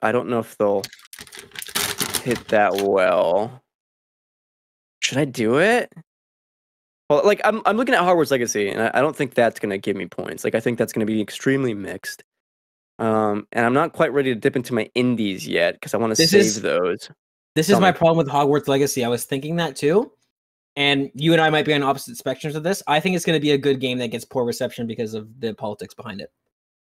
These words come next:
Speaker 2: That's the reason
Speaker 1: I
Speaker 2: why
Speaker 1: think
Speaker 2: I hesitated from picking it.
Speaker 1: I think any good reviewer will be acknowledging of the politics behind it, but that should not be whether, dictating whether or not that either, you know, gets points taken away, in my opinion.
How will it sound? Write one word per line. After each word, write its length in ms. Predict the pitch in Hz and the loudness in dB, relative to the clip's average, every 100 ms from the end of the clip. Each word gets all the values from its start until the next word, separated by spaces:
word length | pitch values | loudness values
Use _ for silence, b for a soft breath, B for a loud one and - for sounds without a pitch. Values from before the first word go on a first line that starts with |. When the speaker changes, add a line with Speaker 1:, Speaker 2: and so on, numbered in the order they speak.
| _ _ _ _ | _ _ _ _
Speaker 2:
That's 240 | 147 165 165 | 2 2 4
the 80 | 160 | 4
reason 200 | 160 143 | 4 6
Speaker 1:
I 20 | |
Speaker 2:
why 180 | 151 139 | 6 6
Speaker 1:
think 120 | 139 | 4
Speaker 2:
I 20 | 147 | 0
hesitated 380 | 147 160 147 | 0 0 0
from 100 | 139 135 | 0 -4
picking 260 | 139 127 | -2 -4
it. 120 | 113 - _ _ _ _ _ _ | -8 -14 _ _ _ _ _ _
Speaker 1:
I 120 | 135 | -2
think 240 | 160 214 - | 2 0 2
any 260 | 156 156 | 2 2
good 160 | 135 139 | 2 2
reviewer 760 | 123 113 104 107 117 131 143 165 - | 2 -2 -2 0 2 2 0 -8 -8
will 480 | 117 107 107 104 - - - | 0 2 2 -2 -8 -20 -8
be 260 | 117 110 110 | -2 0 0
acknowledging 1040 | 104 104 101 123 151 185 - 196 214 214 | 0 0 0 0 -2 -8 -8 -4 -2 0
of 180 | 170 180 | -2 -2
the 80 | 185 | 0
politics 340 | 190 185 185 | 0 0 -2
behind 340 | 185 180 202 | -4 -2 -2
it, 80 | 202 | -2
but 140 | 123 117 | -2 0
that 160 | 120 | 0
should 220 | - 110 | 0 -4
not 520 | 117 117 117 113 113 - _ _ | -2 0 0 0 -2 -4 _ _
be 460 | 104 101 101 101 101 _ _ _ _ _ _ _ | -10 -8 -6 -6 -8 _ _ _ _ _ _ _
whether, 400 | - 107 104 101 - 131 | 2 2 4 0 -4 -2
dictating 400 | 165 - 143 117 | -2 2 2 2
whether 180 | 110 107 | 2 0
or 40 | |
not 200 | 104 104 | 0 0
that 240 | 104 95 - _ _ _ _ | 2 0 -2 _ _ _ _
either, 320 | 117 92 90 - _ | -4 -2 -2 -4 _
you 100 | 123 | -2
know, 160 | 98 - - 143 | -2 -4 -12 -2
gets 200 | 135 - | -2 0
points 280 | - 110 - | -4 -4 -4
taken 200 | 117 95 | -4 -2
away, 300 | 95 92 113 | -4 -6 -4
in 80 | |
my 180 | 113 110 | 0 2
opinion. 420 | 95 95 95 87 | 0 -4 -10 -12